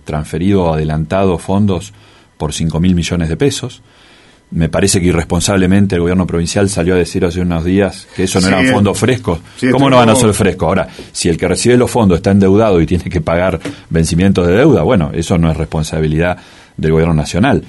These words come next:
Speaker 1: pero son fondos frescos. Este, además, pensemos que si esos fondos no hubiesen estado, hubiese habido todavía menos disponibilidad de recursos para pagar sueldos u otras,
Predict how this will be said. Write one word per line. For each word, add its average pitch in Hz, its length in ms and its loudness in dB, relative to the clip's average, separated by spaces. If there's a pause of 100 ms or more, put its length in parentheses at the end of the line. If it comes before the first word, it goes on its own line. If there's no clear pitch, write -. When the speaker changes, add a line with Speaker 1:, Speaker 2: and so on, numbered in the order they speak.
(240)
Speaker 1:
pero 76 160 -6
son 113 200 0
fondos 82 300 0
frescos. - 500 -6 (380)
Este, - 600 -4
además, 80 320 -2
pensemos 95 680 0
que 85 120 -6
si - 140 0
esos 113 220 2
fondos 95 360 2
no 82 80 2
hubiesen 104 320 2
estado, 131 520 2 (240)
hubiese 95 320 2
habido 101 240 4
todavía 92 400 2
menos 147 680 2 (100)
disponibilidad 87 1000 0 (220)
de 85 140 -2
recursos 107 480 0
para 78 260 -2
pagar 85 260 -2
sueldos 104 520 0
u 85 60 -4
otras, 78 420 -4